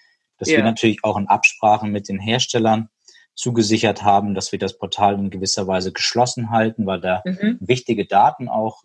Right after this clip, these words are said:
Speaker 1: äh, verfügbar sind.
Speaker 2: Sehr gut.
Speaker 1: Und, ähm, deswegen, das ist keine Registrierung, um irgendwelche Daten, ähm, zu
Speaker 2: Ja.
Speaker 1: sammeln und damit,
Speaker 2: Ist auch nochmal
Speaker 1: äh,
Speaker 2: wichtig
Speaker 1: irgendwas
Speaker 2: in der
Speaker 1: zu
Speaker 2: heutigen
Speaker 1: betreiben.
Speaker 2: Zeit. Mhm.
Speaker 1: Genau.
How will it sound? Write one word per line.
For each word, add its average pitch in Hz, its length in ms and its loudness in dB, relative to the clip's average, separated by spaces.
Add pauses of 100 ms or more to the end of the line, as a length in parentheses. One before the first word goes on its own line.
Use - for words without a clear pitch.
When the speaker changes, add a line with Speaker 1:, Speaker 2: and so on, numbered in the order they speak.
Speaker 1:
äh, 101 340 -4
verfügbar 101 600 -8
sind. 98 280 -4 (560)
Speaker 2:
Sehr 151 220 0
gut. 110 320 -4
Speaker 1:
Und, 104 400 -8
ähm, 101 460 2
deswegen, 113 400 0
das 104 140 -2
ist 113 120 -4
keine 143 280 0
Registrierung, 123 680 -2
um 101 160 -2
irgendwelche 107 440 -2
Daten, 110 560 0 (580)
ähm, 101 340 0
zu 147 100 2
Speaker 2:
Ja. 135 100 2
Speaker 1:
sammeln 113 340 0
und 104 140 -2
damit, 101 240 0
Speaker 2:
Ist 98 80 -8
auch 165 100 2
nochmal 147 220 0
Speaker 1:
äh, - 40 -2
Speaker 2:
wichtig 117 200 -4
Speaker 1:
irgendwas 107 140 -2
Speaker 2:
in 143 40 -4
der 139 80 0
Speaker 1:
zu 127 60 0
Speaker 2:
heutigen 127 260 -2
Speaker 1:
betreiben. 117 340 2
Speaker 2:
Zeit. - 400 -10
Mhm. 123 60 -8
Speaker 1:
Genau. 123 480 2